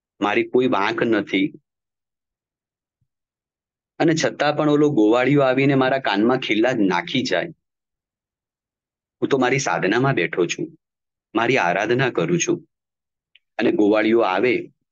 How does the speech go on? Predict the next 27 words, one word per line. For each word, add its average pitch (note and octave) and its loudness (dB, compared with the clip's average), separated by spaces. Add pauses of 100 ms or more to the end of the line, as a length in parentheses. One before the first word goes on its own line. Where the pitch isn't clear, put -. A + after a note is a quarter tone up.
(580)
અને - 0
પરમાત્માને C#3 0 (1400)
પૂછે, C#3+ 2
"ગાય B2 0
ક્યાં, B2+ -2 (120)
બળદ C#3 0
ક્યાં D3 0
ગયા?" F#2+ 0 (640)
અને B2 2
એ C#3+ 2
વખતે D#3 0 (260)
પરમાત્મા C#3+ 0
તો C3 -2
પોતાની B2+ -2
સાધનામાં A#2 0
હોય, G2+ 0
મૌન A#2 2
હોય, F#2 0 (600)
અને A#2 0
એ C#3 0
ગુસ્સામાં B2+ 0
આવીને A#2+ 2
પરમાત્માના A2+ 0
કાનમાં A2 0
ખીલા G#2+ 0
નાખે, F#2 -2
અને G#2+ -2